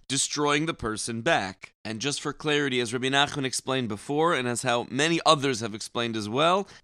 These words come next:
it's not about who's right. It's not about getting revenge. It's about directing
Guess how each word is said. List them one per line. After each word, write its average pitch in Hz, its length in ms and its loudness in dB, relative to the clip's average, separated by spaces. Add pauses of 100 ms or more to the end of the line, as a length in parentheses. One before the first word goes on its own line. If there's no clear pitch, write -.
it's 123 180 -8
not 147 240 0
about 143 300 4
who's 117 340 -2
right. 98 460 -2
It's - 180 -10
not 131 180 0
about 127 220 -2
getting 107 300 -4
revenge. 165 640 0 (220)
It's 113 180 -8
about 120 480 -4
directing 143 720 -2